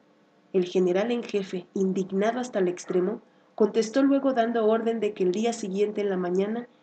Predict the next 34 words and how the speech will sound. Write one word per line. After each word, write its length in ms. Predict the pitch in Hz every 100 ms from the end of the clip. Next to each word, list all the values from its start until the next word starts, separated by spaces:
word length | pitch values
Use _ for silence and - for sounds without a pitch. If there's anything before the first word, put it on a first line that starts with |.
| _ -
ejecutaran 680 | 214 214 226 214 277 294 262
al 120 | 208
comandante 600 | 196 185 190 202 214 196
Valle, 320 | 196 190 - _ _ -
sin 220 | 190 185
más 260 | 202 214
fórmulas. 440 | - 190 175 - - _ _ _ _ _ _ _ _ -
Con 200 | 196 196
esta 220 | 196 214
comunicación 840 | 202 185 180 175 175 - 208 247 - _ _
venía 420 | 196 220 262 262 262
otra 300 | 269 254 247
para 160 | 196
el 60 | 185
señor 320 | 185 190 208
R 280 | 226 226 214
que 140 | 190
decía: 420 | 180 185 190 180 - _ _ _ _
«Este 280 | 208 214 233
cuartel 400 | 214 190 202 208
general 500 | - 208 180 196 240 - _ _ -
releva 400 | 202 220 233 240
al 60 |
señor 340 | 233 202 202 202
R 280 | 196 196
de 120 | 196 185
todas 380 | 220 220 226
sus 160 | 202 190
ofertas 520 | 185 208 208 220 214
y 40 | 202
compromisos 720 | 190 185 180 190 202 220 214
con 200 | 196 185
el 120 | 175
erario, 340 | 175 175 170